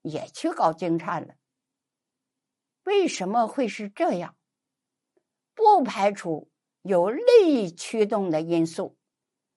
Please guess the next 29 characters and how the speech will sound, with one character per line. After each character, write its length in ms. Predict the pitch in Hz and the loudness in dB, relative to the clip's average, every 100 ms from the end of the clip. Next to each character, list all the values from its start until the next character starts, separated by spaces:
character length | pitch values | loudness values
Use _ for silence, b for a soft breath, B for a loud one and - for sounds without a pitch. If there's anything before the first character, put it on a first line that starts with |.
| _ _ _ _ | _ _ _ _
但 380 | 302 262 202 | 8 8 4
也 260 | 214 294 392 | 6 6 8
有 320 | 285 160 - - | 4 2 -2 -8
不 200 | 190 262 | -4 -2
受 240 | 349 233 | 2 2
欢 360 | - 233 208 202 | 2 2 2 2
迎、 320 | 156 143 - _ _ | -4 -4 -12 _ _
无 300 | 170 196 262 | -8 -2 0
立 260 | 302 403 392 | 0 2 2
足 260 | - 208 240 | 0 -4 -4
之 240 | - 254 | -4 -6
地 220 | 262 339 | -4 -4
的 140 | 160 147 | -4 -6
因 260 | 135 135 | -6 -8
素。 280 | - - - _ _ _ _ _ _ _ _ _ _ _ _ _ _ _ _ _ _ _ _ _ _ | -8 -12 -12 _ _ _ _ _ _ _ _ _ _ _ _ _ _ _ _ _ _ _ _ _ _
四， 460 | - - 277 214 - _ _ _ _ _ _ _ _ _ _ _ | -18 -8 -6 -6 -10 _ _ _ _ _ _ _ _ _ _ _
有 360 | - 180 170 151 | -8 0 2 2
庙 340 | 220 311 240 | 2 4 2
无 240 | - - 196 | 0 -10 -12
道。 380 | - 262 - _ _ _ _ _ _ _ _ _ _ _ _ _ _ | -4 -4 -4 _ _ _ _ _ _ _ _ _ _ _ _ _ _
这 260 | 466 440 311 | 6 8 8
么 120 | 202 | 2
多 240 | 190 170 | 0 0
年， 320 | 165 120 76 _ _ _ _ _ _ _ _ | 0 -2 -8 _ _ _ _ _ _ _ _
大 260 | 392 392 220 | 2 2 4
庙 320 | 262 269 165 | 4 4 2
没 220 | - 226 | 0 -4
少 220 | 254 269 | -4 -8
盖， 320 | - 208 - | -6 -6 -6